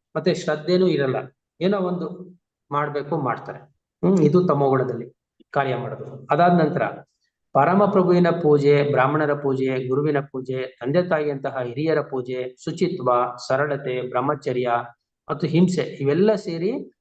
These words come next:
ದೇಹದ ತಪಸ್ಸು ಅನ್ಸ್ಕೊಳ್ಳುತ್ತೆ. ನೋಡಿ, ಇದೆಲ್ಲ ನಾವೇನೆಲ್ಲ ಮಾಡ್ತಾ ಇದ್ವಿ, ಪರಮಪ್ರಭುವಿನ ಪೂಜೆ ಮಾಡೋದು,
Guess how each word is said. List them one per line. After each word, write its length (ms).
ದೇಹದ 300
ತಪಸ್ಸು 800
ಅನ್ಸ್ಕೊಳ್ಳುತ್ತೆ. 600
ನೋಡಿ, 140
ಇದೆಲ್ಲ 320
ನಾವೇನೆಲ್ಲ 520
ಮಾಡ್ತಾ 280
ಇದ್ವಿ, 500
ಪರಮಪ್ರಭುವಿನ 760
ಪೂಜೆ 240
ಮಾಡೋದು, 400